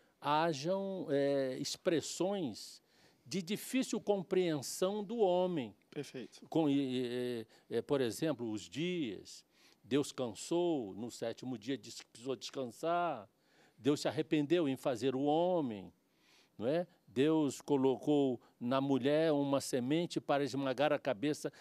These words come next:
Speaker 1: da serpente. Então, esse linguajar, mesmo fazendo paralelos da, da, da, do antropomorfismo, quer dizer algo literal e final.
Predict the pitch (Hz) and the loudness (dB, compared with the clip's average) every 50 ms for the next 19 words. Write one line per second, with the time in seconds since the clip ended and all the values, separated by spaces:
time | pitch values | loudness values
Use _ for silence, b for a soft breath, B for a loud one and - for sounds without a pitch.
0 | B B B - 120 - - 123 104 - - - 175 180 180 175 170 151 - - | B B B -2 0 0 0 -4 -6 -4 -2 0 2 2 2 2 0 0 -2 -4
1 | - 117 95 - b b b b b 156 - - 208 208 220 240 302 - - - | -10 -12 -12 -14 b b b b b -2 -2 0 2 4 4 4 4 2 -2 -2
2 | 202 165 160 160 170 165 147 127 123 107 104 92 - 139 156 165 180 180 - - | -2 -2 0 0 0 0 2 2 2 2 2 -2 -2 0 0 0 0 -2 -6 -10
3 | _ _ b b b b b b 147 165 202 214 160 156 190 185 160 135 117 - | _ _ b b b b b b 4 4 4 4 2 -2 -4 -4 -4 -4 -6 -4
4 | - - 147 131 104 110 139 143 135 127 120 - _ - 135 131 117 110 110 113 | 0 0 0 2 0 0 -2 -2 0 -2 -2 -2 _ 0 0 2 0 0 -2 0
5 | 120 135 160 170 156 127 110 98 - - - b b b b b b - 127 123 | 0 2 2 2 0 0 -4 -6 -10 -12 -18 b b b b b b 0 2 4
6 | 123 117 117 113 107 107 104 98 95 b b b b - - - 123 117 107 101 | 4 4 4 2 2 0 0 -2 -4 b b b b -10 -4 -2 -2 -2 0 0
7 | 117 113 113 117 113 120 123 107 117 123 139 156 165 - - 139 123 - - 135 | 0 0 0 0 -2 -6 -6 -2 0 2 2 2 2 0 2 0 0 0 0 0
8 | 127 120 120 110 98 - - - - 190 214 208 147 110 117 110 - - 190 196 | 0 2 0 -2 -4 -6 -8 -10 -8 -6 -6 -6 -6 -8 -10 -10 -2 2 4 4
9 | 202 175 180 175 139 196 190 175 151 151 170 190 185 180 196 202 196 208 220 254 | 4 2 -2 -4 -2 0 0 2 2 2 2 0 0 -2 -4 -4 -4 -2 -4 -2
10 | 226 - 240 226 202 160 147 143 151 165 170 - _ b b b b b - 196 | 2 2 4 4 6 4 4 4 4 0 -2 -6 _ b b b b b -6 -6
11 | 185 - - 254 262 240 180 151 151 165 170 | -6 -2 -2 0 0 2 4 4 4 2 2